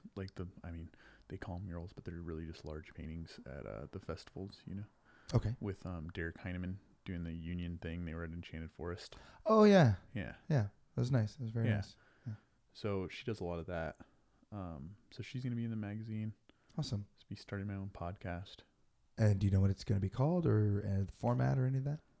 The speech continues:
Speaker 1: Um, I don't know. I was thinking about calling it, like, Get Serious or
Speaker 2: <laughs>
Speaker 1: some, you know, just something funny.
Speaker 2: Uh, yeah. A-, and is that your actual middle name?
Speaker 1: No.
Speaker 2: Okay.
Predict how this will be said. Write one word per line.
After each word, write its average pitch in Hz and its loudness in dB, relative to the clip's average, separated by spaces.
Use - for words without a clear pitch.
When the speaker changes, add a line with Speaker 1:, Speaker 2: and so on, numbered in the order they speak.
Speaker 1:
Um, 120 2
I 135 2
don't 156 6
know. 147 4
I 90 -2
was 101 -4
thinking 110 -2
about 101 -2
calling 98 -2
it, 98 -2
like, 92 -6
Get 98 -2
Serious 98 -2
or 98 -2
Speaker 2:
<laughs> - -8
Speaker 1:
some, 104 -4
you 127 2
know, 101 0
just 113 -4
something 139 0
funny. 92 -2
Speaker 2:
Uh, 127 10
yeah. 101 8
A-, 127 6
and 131 6
is 123 10
that 135 12
your 113 10
actual 113 8
middle 120 8
name? 123 4
Speaker 1:
No. 123 4
Speaker 2:
Okay. 104 0